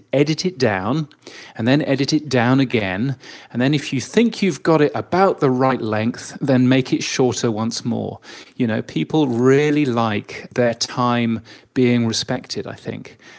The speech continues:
You know, and so that's hugely important. Production values, production quality is, I think, becoming more and more important when people are,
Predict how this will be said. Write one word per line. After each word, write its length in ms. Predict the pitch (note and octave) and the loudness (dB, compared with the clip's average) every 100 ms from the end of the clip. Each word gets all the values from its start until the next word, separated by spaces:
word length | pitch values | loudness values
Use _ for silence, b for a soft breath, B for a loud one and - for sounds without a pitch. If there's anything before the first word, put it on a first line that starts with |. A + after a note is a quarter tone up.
| B | B
You 120 | C#3+ A#2 | -6 -4
know, 160 | A2+ | -2
and 100 | A2+ | -4
so 180 | A#2 A#2+ | 0 0
that's 440 | G#2+ C3 B2+ - | 2 0 0 -2
hugely 480 | - - A#2 G#2+ A2+ | -6 0 0 0 -4
important. 720 | G#2+ G#2+ A#2 G#2 - - - B B - | -4 -4 -4 -4 -6 -14 -14 B B -4
Production 760 | - E3+ F3 - D3+ C3+ C3 - B - | 0 2 0 0 0 2 0 -4 B -2
values, 500 | B2+ B2+ B2+ B2 A#2+ | 0 4 4 2 0
production 560 | - C3 B2 - B2+ | -4 -4 -4 -4 -6
quality 640 | A2 - C#3 C#3 - G#2+ A2 | -6 -4 -2 -2 -4 -4 -4
is, 240 | A2+ - - | -4 -6 -6
I 120 | B2 | -8
think, 300 | - B2 A#2+ | -2 -2 -2
becoming 420 | - - A#2 A#2 | -6 -2 0 0
more 380 | A#2 B2 B2 A#2+ | 0 2 2 2
and 100 | A2+ | 2
more 240 | A2 A2 | 0 -2
important 560 | G#2+ G#2 A#2+ G#2+ A2+ A#2 | -4 -4 -4 -4 -6 -4
when 260 | B2 C3 C3 | 0 2 0
people 380 | C3 A#2+ A2+ | -2 -4 -2
are, 140 | A2 | -4